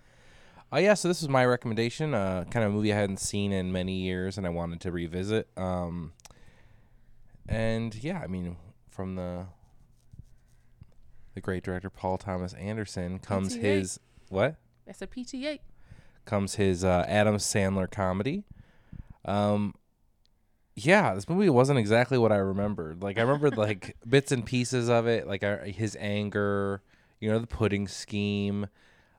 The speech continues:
Speaker 1: Um, the cinematography, I, I honestly, I didn't remember the score, which was, like, f-, some of the scenes in here felt like a more recent Adam Sandler movie.
Speaker 2: Mm-mm.
Speaker 1: Um,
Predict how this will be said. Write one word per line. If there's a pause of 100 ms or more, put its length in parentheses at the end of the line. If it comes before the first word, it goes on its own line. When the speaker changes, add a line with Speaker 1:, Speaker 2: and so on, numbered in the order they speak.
Speaker 1:
Um, (100)
the
cinematography, (100)
I,
I (180)
honestly, (100)
I
didn't
remember
the
score,
which
was,
like, (1000)
f-,
some
of
the
scenes
in
here
felt
like
a
more
recent
Adam
Sandler
movie.
Speaker 2:
Mm-mm.
Speaker 1:
Um,